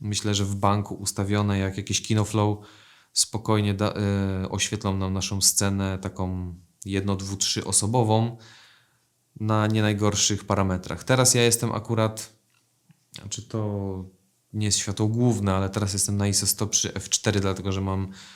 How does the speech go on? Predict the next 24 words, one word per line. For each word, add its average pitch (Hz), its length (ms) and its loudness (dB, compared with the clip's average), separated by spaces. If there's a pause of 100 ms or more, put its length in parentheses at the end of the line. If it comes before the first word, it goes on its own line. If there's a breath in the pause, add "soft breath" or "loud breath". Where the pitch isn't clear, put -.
(240 loud breath)
obiektyw 110 480 2
F 92 100 -8
cztery, 113 460 2
ale 110 380 4
myślę, 110 320 2
że 104 80 0
normalnie 104 920 2 (480 loud breath)
na 101 220 2
sto 101 180 0
procent 101 360 -2
nie 98 80 -4
trzeba 98 220 2
by 95 140 -2
było 98 140 -2
tego 95 200 -6
używać 95 520 -2
przy - 280 -4
takich 92 420 -8
niższych 98 360 -2
czułościach 92 640 -4
i 95 120 -4
bardziej 92 300 -2
otwartej 90 340 -6
przysłonie. - 500 -8